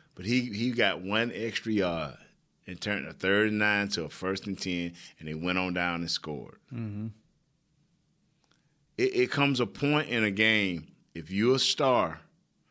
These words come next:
Speaker 1: or if you quote the leader of that team or that position, or however you wanna put it, what play are you gonna make to make that difference?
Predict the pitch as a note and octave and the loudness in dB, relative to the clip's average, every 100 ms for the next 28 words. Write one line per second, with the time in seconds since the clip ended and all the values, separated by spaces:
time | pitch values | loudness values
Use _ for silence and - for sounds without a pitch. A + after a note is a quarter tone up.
0 | _ _ E2 F2 D#2+ A2+ B2+ A2+ - - | _ _ -4 -4 0 2 2 -2 -6 2
1 | A#2+ A2+ - F#2+ G#2+ B2+ B2 G#2+ G#2+ G#2 | 2 2 0 2 4 4 4 2 2 0
2 | - B2+ A2 F#2 D2+ - _ - E2+ G2 | 0 -2 0 -2 -4 -10 _ -4 0 2
3 | G#2 G#2+ G#2 A2 B2 - F2+ E2+ G2+ A2+ | 2 -2 -2 0 2 0 -2 2 2 2
4 | A#2+ B2+ B2+ A#2+ G#2+ C#3+ B2 G#2 - - | 2 2 2 0 0 2 2 0 -6 -20
5 | _ _ - F#2+ B2+ D#3+ - - - B2+ | _ _ -10 2 4 4 0 -12 0 4
6 | B2+ B2 B2 - - G#2 A2 A2+ G#2+ G2 | 6 4 0 -6 0 2 2 2 2 2
7 | G2 G#2 G2+ - F#2+ G2+ G2 G2 E2+ E2+ | 2 2 2 -4 -2 -2 0 -4 -4 -2
8 | F2+ - - - | -4 -4 -18 -20